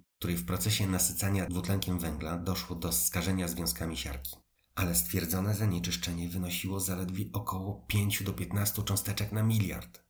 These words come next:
To tysiąckrotnie mniej niż dawka, jaka mogłaby wywołać tak silne objawy. Ponadto do szpitali zgłosiły się osoby z innych części Belgii, a nawet północnej Francji.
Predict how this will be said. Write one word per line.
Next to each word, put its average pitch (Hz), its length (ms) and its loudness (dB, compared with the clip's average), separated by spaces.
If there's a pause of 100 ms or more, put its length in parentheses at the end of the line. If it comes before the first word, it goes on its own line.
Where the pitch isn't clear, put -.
(160)
To 87 340 -2
tysiąckrotnie 110 1000 2
mniej 90 360 2
niż 92 200 2
dawka, 90 480 -2
jaka 90 260 -2
mogłaby 92 440 2
wywołać 90 580 0
tak 101 240 -2
silne 90 480 0
objawy. 78 500 -4 (1120)
Ponadto 85 720 0
do 82 180 -8
szpitali 90 460 -2
zgłosiły 90 460 0
się - 220 -2
osoby 92 380 0
z 87 160 -2
innych 101 420 4
części 92 380 -2
Belgii, 78 680 -2
a 85 40 -2
nawet 85 220 -4
północnej 95 480 2
Francji. - 560 -6